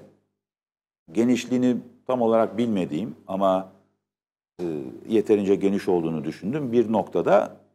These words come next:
rejim güçleriyle Y P G sınır paylaşıyorlar.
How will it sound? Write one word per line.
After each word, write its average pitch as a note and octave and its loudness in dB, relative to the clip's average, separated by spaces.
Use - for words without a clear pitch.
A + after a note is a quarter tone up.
rejim A2 2
güçleriyle E2+ -4
Y A2+ 4
P B2+ 4
G C#3 2
sınır E3+ 2
paylaşıyorlar. D#2+ -2